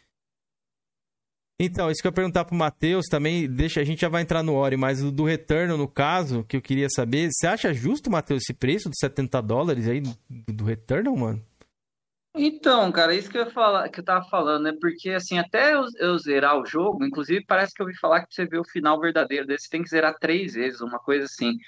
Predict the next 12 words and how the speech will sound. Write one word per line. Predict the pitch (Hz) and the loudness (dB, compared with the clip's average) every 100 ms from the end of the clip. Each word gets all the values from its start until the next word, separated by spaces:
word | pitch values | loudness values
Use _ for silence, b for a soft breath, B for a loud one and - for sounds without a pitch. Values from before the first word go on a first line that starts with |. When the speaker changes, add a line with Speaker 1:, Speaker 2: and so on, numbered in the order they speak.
| B _ | B _
Speaker 2:
E | 120 120 120 | -4 0 2
isso | 117 - | 2 2
aí | 131 | 4
daria | 131 127 139 | 4 4 0
por | 143 | 0
volta | 131 139 139 | 0 0 -2
de | |
trinta, | - 139 160 185 | -6 -4 -2 -2
quarenta | 190 156 160 160 | -2 -4 0 2
horas | 139 143 | 0 -2
de | - | -10
jogo. | 143 113 110 110 | -4 -2 -2 -6